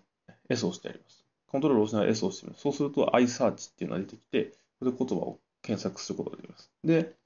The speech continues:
えっと、例えば、まあ、ピーアールとかずっとこうやって該当するところが、あの、出ます。で、今はこれ短い文章なんですけども、やっぱプログラム書いてると、あの、かなり、あの、長い、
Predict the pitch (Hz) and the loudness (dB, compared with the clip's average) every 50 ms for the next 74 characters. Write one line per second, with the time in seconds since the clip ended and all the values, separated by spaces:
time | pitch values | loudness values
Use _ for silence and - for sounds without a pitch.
0 | _ _ _ _ - - 113 113 113 - - 113 107 101 98 98 - - - _ | _ _ _ _ -6 -6 -6 -6 -6 -4 0 4 4 6 6 4 2 0 -6 _
1 | _ _ _ _ _ _ _ _ _ - - - 113 98 95 92 92 92 - _ | _ _ _ _ _ _ _ _ _ -12 -6 -2 -2 0 0 -2 -4 -4 -6 _
2 | _ - - - - - _ _ _ _ _ _ _ _ _ _ _ _ _ _ | _ -20 -18 -18 -18 -20 _ _ _ _ _ _ _ _ _ _ _ _ _ _
3 | _ _ _ _ _ _ _ - - - _ _ _ _ - - _ _ _ - | _ _ _ _ _ _ _ -16 -16 -16 _ _ _ _ -20 -20 _ _ _ 0
4 | 123 113 113 104 92 - - - - 95 - - - - 104 90 - 92 90 90 | 2 4 4 4 4 0 -4 -8 -8 -8 -10 -8 -6 -4 -4 -2 0 0 -2 -2
5 | - - - 120 113 113 113 113 117 113 113 120 113 117 127 123 151 160 165 139 | -4 -8 -8 -4 2 4 4 4 4 2 0 0 -2 0 0 0 2 2 4 4
6 | - - - _ _ _ - 95 92 87 90 85 95 95 92 92 92 82 95 98 | 2 0 -2 _ _ _ 0 0 0 0 -2 -4 -10 -12 -10 -8 -8 -8 -8 -10
7 | - - _ _ _ _ _ _ _ _ - - _ _ _ _ _ _ _ _ | -12 -18 _ _ _ _ _ _ _ _ -20 -20 _ _ _ _ _ _ _ _
8 | _ _ _ _ _ _ _ _ _ _ _ _ _ _ - 170 165 160 156 - | _ _ _ _ _ _ _ _ _ _ _ _ _ _ 0 2 4 4 4 2
9 | - - _ _ _ _ - - - - 214 226 190 131 - 117 107 107 120 123 | 0 -8 _ _ _ _ -20 -18 -6 0 2 4 4 6 6 6 6 6 6 6
10 | 139 147 151 123 104 101 104 98 90 - 92 92 110 - - - - - - 95 | 4 4 4 4 4 4 4 2 2 0 -4 -10 -12 -12 -14 -14 -14 -10 -6 -4
11 | 98 104 113 110 98 - - - - 110 113 - 135 139 147 175 165 120 95 92 | 0 2 2 2 2 2 -2 -2 -4 -4 -8 -2 2 2 4 4 4 4 2 0
12 | - 107 92 92 104 104 - - 98 92 - - 101 98 101 101 - - 170 151 | 0 -2 -2 -2 -2 -6 -2 0 0 0 2 2 0 0 0 -2 -4 -2 0 2
13 | 101 92 104 92 - 101 95 92 92 92 101 107 110 113 95 87 - - | 2 2 0 0 0 0 2 2 2 2 2 4 4 4 4 2 0 -4